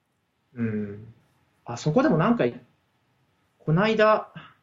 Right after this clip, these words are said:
その、ジーエムオーの中の人がブログ記事書いてて、ブイピーエヌでやっぱりなんか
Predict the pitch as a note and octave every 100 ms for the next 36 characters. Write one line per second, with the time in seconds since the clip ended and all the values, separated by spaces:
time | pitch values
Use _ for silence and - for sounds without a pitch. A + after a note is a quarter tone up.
0 | _ _ - D#3 C#3+ C#3 C3+ B2 E3 F#3+
1 | G#3 G#3 F3+ C#3+ D#3 C#3 B2 C3+ G#2+ A2+
2 | C3 C3 C3 A2 A2+ A2 G#2 G2+ G2 -
3 | - _ _ _ _ _ _ _ _ _
4 | D#3 D3+ G3 A#3+ - B3 B3 B3 F3+ C3
5 | B2 - D#3+ C3 A#2+ A#2 A2